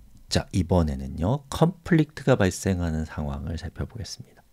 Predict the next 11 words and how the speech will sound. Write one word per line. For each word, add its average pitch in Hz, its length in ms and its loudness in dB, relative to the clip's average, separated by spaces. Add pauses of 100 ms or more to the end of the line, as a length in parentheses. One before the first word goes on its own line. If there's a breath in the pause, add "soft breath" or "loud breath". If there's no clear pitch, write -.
(960 loud breath)
자, - 340 -4
이전이랑 135 540 8
똑같은데요. 123 680 4 (1040 soft breath)
어, 95 420 6 (180)
E에다가, 131 1080 4 (120)
E 131 380 6
커밋에 110 800 4
F 101 240 4
커밋이 120 300 6
추가됐는데 85 1000 2
얘는요, 87 520 6